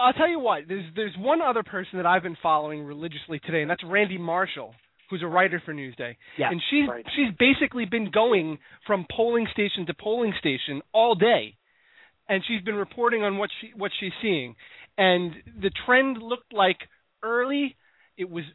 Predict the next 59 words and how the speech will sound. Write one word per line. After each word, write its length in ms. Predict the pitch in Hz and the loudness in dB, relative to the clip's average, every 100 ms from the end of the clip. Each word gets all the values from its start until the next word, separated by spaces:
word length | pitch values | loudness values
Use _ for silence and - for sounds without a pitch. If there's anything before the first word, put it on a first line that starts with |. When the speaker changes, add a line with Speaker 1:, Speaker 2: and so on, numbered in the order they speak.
| _ | _
Speaker 1:
heavy 520 | - - 247 220 226 | -12 0 2 2 -2
no, 340 | 208 202 143 110 _ _ _ - | -2 -2 -4 -10 _ _ _ -6
earlier 380 | 202 220 220 202 | -4 0 0 0
in 60 | |
the 60 | 190 | -2
day, 280 | 156 127 110 | -2 -2 -2
heavy 240 | 208 233 | -2 -2
no 220 | 202 190 | -4 -6
voting. 380 | 160 135 117 110 _ _ - - - | -6 -10 -14 -18 _ _ -20 -20 -2
And 160 | 175 185 | 2 4
then 100 | 190 | 4
as 140 | 175 | 4
the 80 | 160 | 2
day 180 | 156 240 | 2 2
went 220 | 247 233 | 2 0
on, 280 | 220 185 160 | 0 0 -2
it 180 | 160 170 | -6 -10
started 280 | - 190 180 | -4 -4 -4
to 60 | 151 | -6
balance 480 | - 175 180 175 185 | 2 4 4 4 6
out 180 | 170 | 6
a 40 | 156 | 4
little 200 | 165 190 | -2 -6
bit 140 | 170 | -6
more. 300 | 185 185 127 - - | -6 -4 -6 -10 -2
I 80 | 147 | 0
didn't 220 | 240 269 | 2 2
get 100 | 311 | -2
the 120 | - - | -4 -2
sense 180 | 220 214 - | 0 0 -2
that 80 | 165 | -4
it 100 | 175 | -4
was, 120 | 156 - _ | -10 -14 _
that 160 | - 165 | 2 2
it 100 | 160 | 2
was 120 | 165 139 - | -6 -10 2
evening 440 | 311 311 214 147 | 4 4 2 2
out, 260 | 131 120 - _ _ _ _ _ | -2 -4 -10 _ _ _ _ _
but 100 | 170 | 2
I 60 | 196 | 4
got 140 | 240 | 2
the 80 | 208 | 0
sense 140 | 240 226 | -4 -2
that 100 | - | -4
it 80 | 170 | -4
was 100 | 156 160 | -8 -12
at 80 | 185 | -8
least 220 | 233 - - - - | -8 -8 -12 -20 -16
heading 340 | - 202 214 175 | 0 2 2 2
back 260 | 196 196 196 | 4 4 4
in 100 | 190 | 2
that 180 | 180 170 | 0 0
direction 500 | 156 165 180 - 147 | 0 0 0 -4 -14
towards 200 | - 160 143 | -12 -10 -4
the 140 | 156 | 0
end 140 | 156 147 | 0 -2
of 100 | 131 | -8
the 80 | |
day. 340 | 127 170 120 | 0 2 2